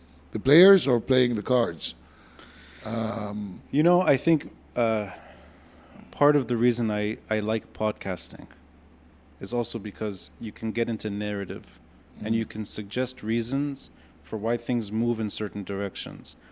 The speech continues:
Speaker 2: I think some, and it's not just them, I think it goes across the political spectrum. I think some, a sizable minority,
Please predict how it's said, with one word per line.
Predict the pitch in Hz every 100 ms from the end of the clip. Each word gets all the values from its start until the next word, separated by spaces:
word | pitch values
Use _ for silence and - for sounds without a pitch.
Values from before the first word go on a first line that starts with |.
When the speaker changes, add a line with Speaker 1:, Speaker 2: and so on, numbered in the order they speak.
| - _ -
Speaker 2:
I | 123
think | 127 160 143
some, | - - 147 98 - - - _ _ _ _ _ _ _ -
and | 117 120
it's | 120 160
not | 165 -
just | - 123 - -
them, | 113 98
I | 98
think | 117 107
it | 110 -
goes | - 113
across | 104 - 123 117 -
the | 98
political | - 110 110 104 101 95
spectrum. | - 104 - - 98 104 _ _ _ - _ _ -
I | 110
think | 135 123 - _ _
some, | - - - 151 147 175 202 - - -
a | -
sizable | - 151 151 143 127 120 117
minority, | 110 110 110 113 113 - 143